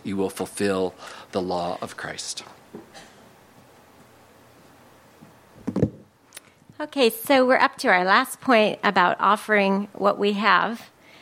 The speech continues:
Speaker 2: not what we don't have. That's a phrase that I've heard the Lord say to me for a couple years now. Um, "Offer what you have, not what you don't have." So what do we have? First Peter four ten says that God has given each of you a gift from his great variety of spiritual gifts.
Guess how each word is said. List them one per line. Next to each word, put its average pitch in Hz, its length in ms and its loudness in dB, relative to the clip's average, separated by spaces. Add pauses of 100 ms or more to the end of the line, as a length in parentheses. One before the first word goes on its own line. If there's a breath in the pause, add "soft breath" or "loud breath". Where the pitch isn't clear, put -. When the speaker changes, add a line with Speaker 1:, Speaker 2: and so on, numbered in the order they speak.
(200 loud breath)
Speaker 2:
not 208 160 4
what 208 160 2
we 208 100 4
don't 190 360 2
have. 180 260 0
That's 196 240 2
a 226 60 -6
phrase 226 400 2
that 214 100 -2
I've 196 280 2
heard 214 200 2
the 208 60 0
Lord 196 240 2
say 208 180 0
to 202 80 2
me 190 220 2
for 180 280 -4
a 196 120 0
couple 202 240 2
years 180 420 4
now. 180 400 4 (560 loud breath)
Um, 180 400 0 (260)
"Offer 254 280 0
what 262 180 2
you 240 100 0
have, 185 380 0
not 190 180 4
what 208 200 -2
you 208 80 0
don't 190 240 4
have." 185 340 0
So - 220 2
what 247 200 2
do 247 140 4
we 220 140 4
have? 165 280 -2
First 226 300 -4
Peter 220 220 2
four 214 200 2
ten 220 380 2
says 196 340 0
that 190 160 -6
God 196 200 2
has 208 180 -6
given 196 240 0
each 220 240 -4
of 208 140 -4
you 196 320 0 (420 loud breath)
a - 80 -2
gift 196 460 0
from 214 220 0
his 208 180 -2
great 190 280 2
variety 196 520 2
of 165 80 -4
spiritual 170 400 -4
gifts. - 420 -6